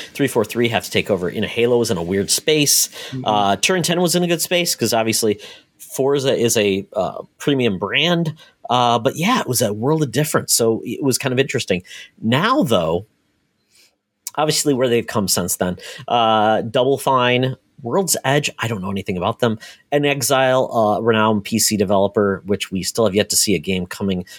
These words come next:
Speaker 1: from them. We know something is coming. Uh, there's another studio. I can't even tell. It's like a square.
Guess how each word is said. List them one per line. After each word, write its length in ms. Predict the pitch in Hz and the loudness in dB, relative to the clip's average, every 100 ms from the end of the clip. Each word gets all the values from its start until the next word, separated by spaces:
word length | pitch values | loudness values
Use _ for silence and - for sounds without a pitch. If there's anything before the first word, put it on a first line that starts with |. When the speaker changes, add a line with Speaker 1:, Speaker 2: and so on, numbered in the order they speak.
| - | -6
Speaker 1:
from 180 | 117 104 | 0 2
them. 240 | 95 92 | 2 0
We 100 | 95 | 0
know 160 | 98 85 | 0 0
something 280 | - 92 82 | 0 -2 -4
is 100 | 120 | -4
coming. 420 | - 120 117 107 - - - _ | -2 0 0 0 -6 -18 -20 _
Uh, 380 | 107 107 104 101 | 0 2 2 2
there's 220 | 107 104 | 0 -2
another 220 | 110 113 | 0 0
studio. 400 | 107 - 113 107 92 | -2 -2 0 2 0
I 100 | 92 | -2
can't 100 | 139 | -2
even 140 | 85 | -4
tell. 200 | - 113 | -2 -2
It's 140 | 95 - | 0 -4
like 120 | - | -4
a 60 | |
square. 500 | - - - 101 110 | -4 -2 0 2 0